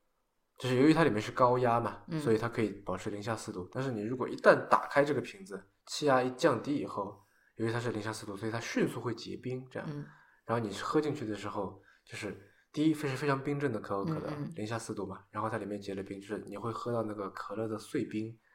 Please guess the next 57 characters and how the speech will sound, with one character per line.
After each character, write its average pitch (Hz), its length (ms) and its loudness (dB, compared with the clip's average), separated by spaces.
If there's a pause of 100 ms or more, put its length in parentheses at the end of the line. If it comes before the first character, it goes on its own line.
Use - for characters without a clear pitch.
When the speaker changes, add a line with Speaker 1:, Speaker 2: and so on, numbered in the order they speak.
Speaker 2:
嗯， 151 300 -10 (140)
Speaker 1:
然 233 160 6
后 - 20 4
Speaker 2:
但 - 0 -
喝 262 120 10
上 269 200 8
去 226 140 8
其 190 120 6
实 190 120 4
更 202 180 6
像 185 200 6
是 170 200 4
一 165 100 6
种 139 320 0 (300)
比 156 100 0
较 165 140 6
稀 208 380 4
的 196 120 10
果 135 300 2
冻 175 220 2
的 147 80 2
感 - 180 -6
觉。 - 180 -12 (280)
Speaker 1:
呃， 123 100 -2
对， 147 180 8
就 165 120 2
是 196 100 4
它 190 140 4
不 175 160 6
是 208 100 8
一 175 100 10
个， 151 60 8
Speaker 2:
不 - 0 -
是 - 40 8
冰 139 60 2
块 156 120 8
儿。 - 260 -2
Speaker 1:
就 - 80 -12
是 104 80 0
结 113 80 4
的 135 100 6
时 127 60 2
候 123 60 2
一 - 40 -8
块 147 160 0
块 139 100 2
的 113 60 0
冰 143 140 0
块 151 220 2
嘛， 139 100 0
Speaker 2:
嗯。 - 100 -12 (220)
Speaker 1:
它 151 100 2
是 151 120 4
那 151 80 2
种 107 340 0 (140)
冰 196 200 0
碎 190 300 0